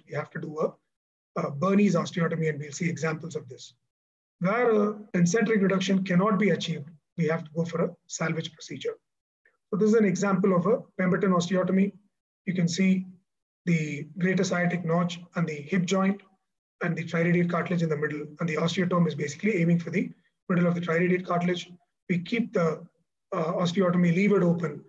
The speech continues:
and then place a bone graft in the middle and sometimes secured with a wire.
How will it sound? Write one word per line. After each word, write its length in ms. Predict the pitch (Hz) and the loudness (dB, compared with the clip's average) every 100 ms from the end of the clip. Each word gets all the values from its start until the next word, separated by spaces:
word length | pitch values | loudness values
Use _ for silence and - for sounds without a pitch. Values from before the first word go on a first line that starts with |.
| _ _ - | _ _ -6
and 80 | |
then 160 | 165 190 | -4 -2
place 240 | 180 170 | -2 -2
a 20 | 135 | -2
bone 220 | 151 160 | -6 -4
graft 340 | 147 143 - | -4 -6 -8
in 80 | - | -14
the 60 | 143 | -6
middle 260 | 170 220 214 - _ - | 0 2 0 -8 _ -12
and 100 | 170 | -8
sometimes 400 | 165 139 160 156 | -4 -2 -2 -4
secured 300 | 170 170 156 | -8 -4 -4
with 100 | 143 | -4
a 60 | 143 | -8
wire. 300 | 143 131 | -8 -8